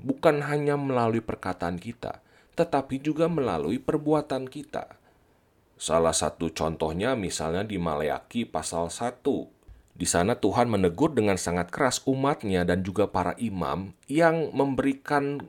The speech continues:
persembahan, memberikan kurban itu ala kadarnya, tidak memberikan yang terbaik. Apa yang Tuhan katakan di sana? "Engkau itu sudah menghina namaku."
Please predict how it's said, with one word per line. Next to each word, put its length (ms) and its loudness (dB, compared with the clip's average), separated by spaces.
persembahan, 800 0
memberikan 480 -2
kurban 400 2
itu 160 2
ala 240 2
kadarnya, 640 -4
tidak 240 0
memberikan 400 -2
yang 80 -6
terbaik. 560 -2
Apa 240 4
yang 160 4
Tuhan 240 2
katakan 400 -2
di 160 -2
sana? 480 -6
"Engkau 400 4
itu 160 0
sudah 320 4
menghina 640 2
namaku." 640 -4